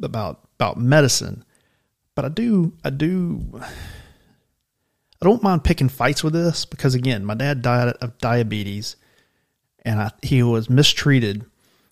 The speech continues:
um, I think, from the get-go. And I'm not a big fan of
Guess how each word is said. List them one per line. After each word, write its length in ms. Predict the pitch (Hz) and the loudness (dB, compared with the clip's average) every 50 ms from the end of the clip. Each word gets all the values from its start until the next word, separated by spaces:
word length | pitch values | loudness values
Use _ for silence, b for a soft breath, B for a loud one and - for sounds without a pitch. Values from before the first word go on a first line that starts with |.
| _ _ _ - | _ _ _ -12
um, 440 | - 135 - 101 98 95 85 80 - - | -10 -8 -8 -8 -8 -10 -12 -12 -12 -12
I 60 | 151 | -6
think, 240 | - - 139 123 - | 0 2 2 2 0
from 140 | - 123 101 | -2 -4 -4
the 80 | 110 | -4
get-go. 380 | 104 113 123 - _ - - - - - - - _ _ - _ _ _ _ _ - | -4 -4 -4 -4 _ -8 -10 -10 -12 -14 -20 -20 _ _ -20 _ _ _ _ _ -4
And 400 | 135 120 117 113 110 104 - b b b b b b b b b b b b b b b b _ _ _ _ _ _ _ _ _ _ _ _ _ _ _ - | -2 0 0 0 -2 -4 -6 b b b b b b b b b b b b b b b b _ _ _ _ _ _ _ _ _ _ _ _ _ _ _ -4
I'm 100 | 123 117 | 0 4
not 160 | 139 175 202 | 4 6 6
a 60 | 185 | 6
big 180 | 156 160 147 - | 4 2 0 0
fan 680 | - - 143 131 131 123 120 117 113 113 107 104 b b b b b b b b b b b b b b b b _ _ _ _ _ _ _ _ _ _ - | 0 2 4 6 6 6 4 4 2 0 -2 -4 b b b b b b b b b b b b b b b b _ _ _ _ _ _ _ _ _ _ -4
of 640 | 120 113 110 107 104 104 101 101 - - - - | -2 -2 0 0 -2 -2 -4 -6 -8 -12 -18 -20